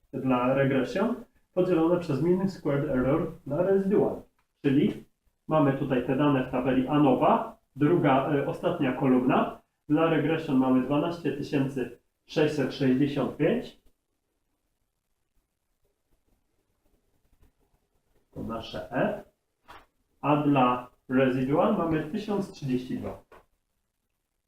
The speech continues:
Tę wartość możemy obliczyć,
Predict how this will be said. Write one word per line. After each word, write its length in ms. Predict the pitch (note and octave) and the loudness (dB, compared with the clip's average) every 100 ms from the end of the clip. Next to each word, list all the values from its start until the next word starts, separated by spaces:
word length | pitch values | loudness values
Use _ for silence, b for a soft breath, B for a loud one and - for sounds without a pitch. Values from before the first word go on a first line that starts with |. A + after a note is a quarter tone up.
| _ _ _ _ _ _ _ _ _ _ _ _ _ _ _ _ _ _ _ _ _ _ _ _ _ | _ _ _ _ _ _ _ _ _ _ _ _ _ _ _ _ _ _ _ _ _ _ _ _ _
Tę 200 | A3 G#3+ | 2 6
wartość 380 | G#3+ G3+ G3 - | 4 4 0 2
możemy 640 | F3 F3+ E3+ D#3 D3 D3 - | 2 2 2 0 0 -2 -4
obliczyć, 540 | C#3+ C3+ B2 - - | -2 0 -2 -4 -10